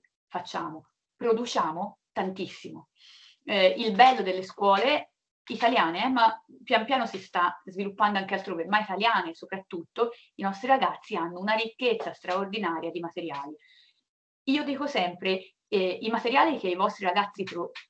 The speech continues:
producono, è certo che vanno condivisi, perché gli si dà visibilità, perché qualcun altro impara da quello che, eh, è stato fatto. E anche per dare soddisfazione ai ragazzi, perché no? Non tutti possono andare nelle pagine,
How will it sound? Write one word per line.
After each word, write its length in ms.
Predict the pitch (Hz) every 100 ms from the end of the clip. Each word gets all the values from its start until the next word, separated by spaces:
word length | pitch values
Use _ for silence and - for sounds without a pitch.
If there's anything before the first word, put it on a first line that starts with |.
| _
producono, 760 | - 240 233 202 - 156 180 190 _
è 120 | -
certo 340 | 262 302 311 185
che 80 | 165
vanno 240 | 175 175
condivisi, 640 | 170 170 170 160 156 135 -
perché 280 | 220 240
gli 80 | 285
si 100 | 285
dà 160 | 311 240
visibilità, 680 | 277 240 175 156 - 185 185 - _ _
perché 320 | 160 - -
qualcun 340 | - 202 285 262
altro 340 | 165 - 233
impara 640 | 214 190 175 185 170 - - _
da 200 | - 170
quello 320 | - 165 165
che, 320 | 139 156 - _ - -
eh, 300 | - 156 -
è 80 | -
stato 480 | - 185 - - 180
fatto. 480 | 156 123 - - - - - - - _ -
E 140 | 277
anche 260 | 220 208 370
per 160 | 370 202
dare 160 | 170
soddisfazione 600 | 170 180 160 160 - -
ai 60 | 151
ragazzi, 500 | 147 - - - - _ -
perché 260 | 185 175
no? 280 | 165 147 - _ _ _ _ _ 247
Non 260 | 269 285
tutti 300 | 320 339 285
possono 320 | 208 196 208
andare 320 | 190 190 180 175
nelle 240 | 165 165
pagine, 540 | 165 147 151 156 151